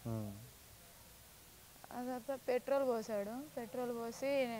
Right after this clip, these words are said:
Speaker 2: నిప్పు పెట్టడానికి పెడతా, "నా కూతురు ఏడుందో చెప్పు" అని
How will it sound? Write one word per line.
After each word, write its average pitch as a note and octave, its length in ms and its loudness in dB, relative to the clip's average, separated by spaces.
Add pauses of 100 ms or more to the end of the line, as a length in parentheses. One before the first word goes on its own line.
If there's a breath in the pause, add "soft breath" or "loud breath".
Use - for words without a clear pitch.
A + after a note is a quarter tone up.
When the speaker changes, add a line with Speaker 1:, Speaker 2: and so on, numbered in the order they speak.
(220)
Speaker 2:
నిప్పు A#3 320 0
పెట్టడానికి A#3 760 -2
పెడతా, A#3+ 600 0 (420 loud breath)
"నా A#3 120 0
కూతురు C4 380 2
ఏడుందో A3+ 500 4
చెప్పు" C4 600 2 (920)
అని A#3 120 -2